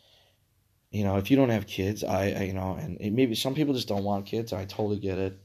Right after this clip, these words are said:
Um, some people, you know, that's just, it's the life you guys wanna live. Um, but having a child is, is, it, it, that, that type of love changes your life. It, it forever changes your life.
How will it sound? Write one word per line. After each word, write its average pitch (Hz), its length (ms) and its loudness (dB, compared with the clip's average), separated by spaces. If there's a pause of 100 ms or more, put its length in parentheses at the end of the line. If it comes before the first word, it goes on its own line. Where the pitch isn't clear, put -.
Um, 90 440 -6
some 87 300 -6
people, 101 260 -4
you 98 60 0
know, 90 200 -2 (600)
that's 101 140 -4
just, 101 180 -2
it's 101 220 -2
the 104 140 0
life 98 260 0
you 101 80 0
guys 95 180 2
wanna 95 200 -2
live. 98 320 -2
Um, 87 460 -6 (1400)
but 95 320 0
having 120 400 4
a 107 120 2
child 98 720 -2
is, 87 400 -4
is, 90 300 -4
it, 101 320 -2
it, 95 160 0
that, 107 380 4
that 110 240 2
type 131 240 0
of 117 140 2
love 101 220 2
changes 87 400 -6
your 87 100 -6
life. 98 240 -4 (520)
It, - 180 4
it 104 160 2 (440)
forever 95 400 4
changes 87 380 -10
your 85 160 -8
life. 82 240 -8